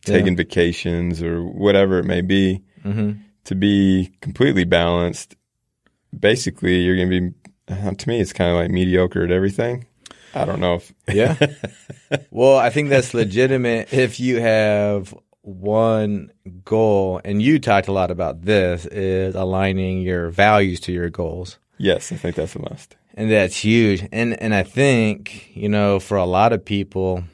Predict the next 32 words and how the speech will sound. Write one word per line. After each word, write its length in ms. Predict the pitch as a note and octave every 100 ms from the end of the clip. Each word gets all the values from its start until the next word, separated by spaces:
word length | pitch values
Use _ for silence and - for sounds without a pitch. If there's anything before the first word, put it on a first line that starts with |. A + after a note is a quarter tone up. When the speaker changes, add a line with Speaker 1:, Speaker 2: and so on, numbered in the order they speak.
| _ -
Speaker 1:
they, 500 | G#2 G#2 G2+ G2+ E2
they 160 | G2+
may 240 | G2 G2 G2+
be 180 | F#2 G2
at 140 | F#2
a 60 | F#2
point 240 | G#2 G2
in 40 |
their 140 | F#2+ F#2
lives 400 | F2+ F#2 F#2 F2+
where 480 | F#2+ G2 F#2+ F#2 F2
they 260 | - F2
have 840 | E2+ G2 G#2+ G#2 F#2 F2+ F2 E2+ - _ -
one 480 | G2 G2+ G#2+ G2+
value 580 | F2+ G2 F#2 F#2 F#2 F#2
or 240 | F2 F2+ F#2
one 640 | F#2+ G2+ G#2+ G#2 G2 F#2
goal 580 | E2+ G2+ F#2+ F#2 F2 E2+ D#2+ -
that, 500 | G2 F#2+ F#2 F2+ - _ _ _ _
you 160 | - G2+
know, 220 | G2 F#2
they're 180 | F2+ G2
zeroed 520 | F#2+ G2+ G2 F#2+ F#2 - _ -
in 260 | G#2 G2+
on. 480 | F#2+ F2+ F2+ F2 F2+ -
And, 600 | F#2+ F2+ F2 F2 F2 F2+ F2 _ _ _ -
um, 760 | F2+ F2+ F2 E2+ E2+ E2+ F#2 - _ _ _ _
and 180 | G2 F#2+
I 100 | F2+
think 240 | F2+ G2+
that's 240 | G2 F#2 E2
great. 460 | E2+ F#2+ A2 -